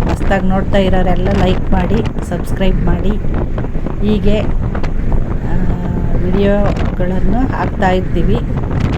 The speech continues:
ನಮ್ಮ ಗುಂಡು ಮರಿ ಚಳಿ ಆಗುತ್ತೆ ಅಂತ ಸ್ವೆಟರ್ ಹಾಕ್ಕೊಂಡು ನಿಂತ್ಕೊಂಡು ಎಲ್ಲ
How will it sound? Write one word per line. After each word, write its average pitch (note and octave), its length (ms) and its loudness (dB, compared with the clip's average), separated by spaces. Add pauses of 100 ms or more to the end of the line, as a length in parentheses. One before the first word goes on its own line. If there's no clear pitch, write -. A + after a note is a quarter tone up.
(1400)
ನಮ್ಮ - 180 -2
ಗುಂಡು G3+ 260 2
ಮರಿ G3+ 400 2 (220)
ಚಳಿ G3 280 0
ಆಗುತ್ತೆ G3+ 360 0
ಅಂತ G#3 220 2
ಸ್ವೆಟರ್ F#3+ 500 -2
ಹಾಕ್ಕೊಂಡು G#3+ 580 0
ನಿಂತ್ಕೊಂಡು G3 1040 0
ಎಲ್ಲ F#3+ 160 0